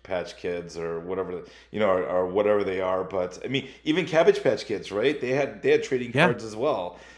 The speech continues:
Speaker 1: And so Garbage Pail Kids, Cabbage Patch Kids, back in the eighties, if you remember, um, you'd buy trading cards and parents went crazy 'cause it was, like, a dollar or two dollars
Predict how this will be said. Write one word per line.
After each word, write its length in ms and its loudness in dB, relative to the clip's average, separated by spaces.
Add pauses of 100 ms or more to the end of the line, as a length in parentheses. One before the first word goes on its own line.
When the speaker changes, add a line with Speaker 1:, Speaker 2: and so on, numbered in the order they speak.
(100)
Speaker 1:
And 340 2
so 580 2
Garbage 320 4
Pail 200 4
Kids, 440 0
Cabbage 380 -4
Patch 300 -4
Kids, 420 -4 (240)
back 220 2
in 80 -4
the 80 -6
eighties, 420 -4
if 160 -12
you 100 -6
remember, 720 -2 (260)
um, 460 -2
you'd 160 -8
buy 200 0
trading 340 -6
cards 360 -6
and 140 -12
parents 300 -8
went 160 -12
crazy 320 -6
'cause 240 -6
it 40 -6
was, 280 -8
like, 260 -8
a 100 -4
dollar 380 -2
or 60 -6
two 140 -12
dollars 440 -6